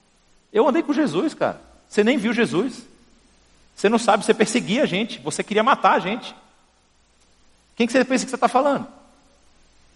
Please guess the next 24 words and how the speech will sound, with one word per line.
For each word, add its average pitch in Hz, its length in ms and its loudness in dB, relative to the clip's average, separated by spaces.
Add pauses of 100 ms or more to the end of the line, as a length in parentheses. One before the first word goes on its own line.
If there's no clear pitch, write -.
(720)
Eu, 240 240 6 (240)
tudo 240 160 -4
bem, 220 160 2
eu 226 80 0
neguei 190 280 0
Jesus 180 260 -2
três 156 160 -4
vezes, 190 140 -2
mas 214 140 0
ele 240 120 0
me 277 80 -4
restaurou, 220 420 2
ele 220 120 2
disse 214 160 -4
que 208 120 -4
eu 269 160 4
que 320 100 -6
era 202 120 0
pra 175 80 -2
apacentar 147 380 -4
as 123 80 -8
oro-, 117 240 -6
as 113 100 -8
ovelhas. 98 320 -10